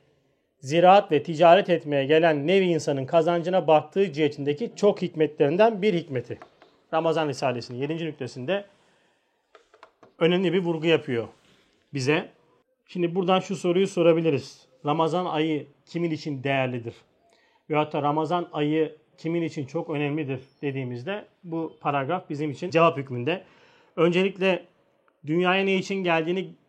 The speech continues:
bilen, o şuurda yaşayan insan için Ramazan ayı önemlidir. Yani biz bu dünyaya niye gelmişiz? Ahiret için. Yani biz bu dünyalık değilmişiz. Yani biz bu dünyada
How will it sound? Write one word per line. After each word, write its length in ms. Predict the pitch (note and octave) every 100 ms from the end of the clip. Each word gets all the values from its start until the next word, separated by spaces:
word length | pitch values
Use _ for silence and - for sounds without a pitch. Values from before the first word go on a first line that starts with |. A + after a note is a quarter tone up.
| _ D3
bilen, 380 | D3+ E3 D3+ A2+ _
o 160 | E3 D#3+
şuurda 340 | E3+ D#3 D#3+
yaşayan 460 | D#3+ D3+ - D#3+ D#3
insan 300 | D3 D3+ C#3
için 300 | C3 B2+ G#2+ _
Ramazan 420 | C3+ C#3 C3+ C#3 C3
ayı 320 | B2 A2+ D3+ _ _ _ -
önemlidir. 500 | C#3+ C3 A#2+ G#2+ G#2+ _ _ _ _ _ -
Yani 160 | C#3+
biz 120 | D3+ D#3
bu 120 | E3
dünyaya 320 | F3 E3+ E3
niye 180 | D#3+ F3
gelmişiz? 640 | D#3+ C#3 A#2+ G3+ G3 - _ _ _ _ _ _ _ _ _ -
Ahiret 540 | D#3 D#3 D#3+ C#3+ - _ _ _ _ _ _ _
için. 320 | C3 C#3+ G#2 _ _ _ _ _ _ _ _
Yani 220 | C#3 B2 B2
biz 160 | C3+
bu 120 | E3+
dünyalık 420 | C#3+ C3+ C#3 E3+ C3+
değilmişiz. 600 | C#3+ C#3+ A#2 - - - _ -
Yani 160 | C#3+ C#3
biz 180 | D3+ D3+
bu 140 | E3+
dünyada 580 | E3+ D3+ B2 C3+ F#3 -